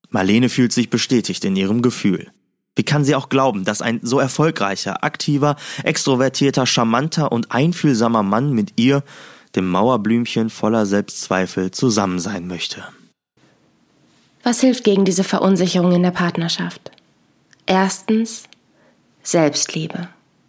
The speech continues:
Speaker 2: <laughs> Wenn du es nicht mehr hören kannst, lege bitte die rechte Hand auf dein Herz. Einfach um dir zu zeigen, dass es okay ist, auch wenn der Kopf gerade oder schon länger genervt von dem Thema ist.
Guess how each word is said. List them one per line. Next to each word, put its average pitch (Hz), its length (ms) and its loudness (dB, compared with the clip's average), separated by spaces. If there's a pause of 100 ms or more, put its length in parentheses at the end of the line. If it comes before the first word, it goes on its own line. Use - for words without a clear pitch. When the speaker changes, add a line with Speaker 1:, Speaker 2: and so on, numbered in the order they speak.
Speaker 2:
<laughs> - 1000 -4
Wenn 247 140 6
du 254 40 6
es 240 100 -2
nicht 254 160 4
mehr 220 140 6
hören 220 260 6
kannst, 208 440 0 (600)
lege 247 300 4
bitte 226 400 0
die 226 140 0
rechte 226 360 0
Hand 214 180 2
auf 170 120 -6
dein 170 160 -6
Herz. 175 380 -8 (840)
Einfach 220 340 2
um 214 100 4
dir 214 140 4
zu 226 140 0
zeigen, 220 500 2 (540)
dass 254 220 2
es - 160 0
okay 220 340 2
ist, - 320 -6 (540)
auch 220 180 0
wenn 240 120 4
der 233 100 4
Kopf 233 500 -2
gerade 202 460 2
oder 175 240 0
schon 196 580 -2
länger 202 460 4
genervt 190 400 2
von 165 100 0
dem 165 160 2
Thema 180 340 -4
ist. - 220 -8